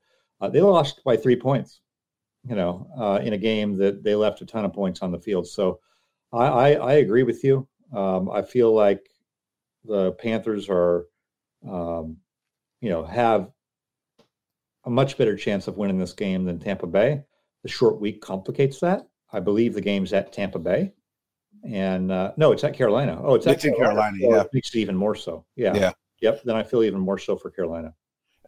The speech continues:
Speaker 2: I'm not sure if I ever asked you this, Mike, but I, I'm, I'm not a fan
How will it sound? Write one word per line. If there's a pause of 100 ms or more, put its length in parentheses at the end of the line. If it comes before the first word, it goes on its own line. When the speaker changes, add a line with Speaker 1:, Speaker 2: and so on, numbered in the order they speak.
Speaker 2:
I'm
not
sure
if
I
ever
asked
you
this,
Mike,
but (180)
I,
I'm,
I'm
not
a
fan